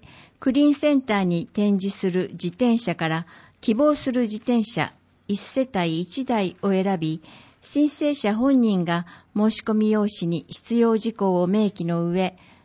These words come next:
直接窓口へ。多数抽選。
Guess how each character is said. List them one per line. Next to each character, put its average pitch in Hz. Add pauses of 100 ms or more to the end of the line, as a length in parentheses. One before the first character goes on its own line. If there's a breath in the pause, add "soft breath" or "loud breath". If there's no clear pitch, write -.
(200 soft breath)
直 220
接 262
窓 180
口 165
へ。 - (720)
多 214
数 233
抽 156
選。 135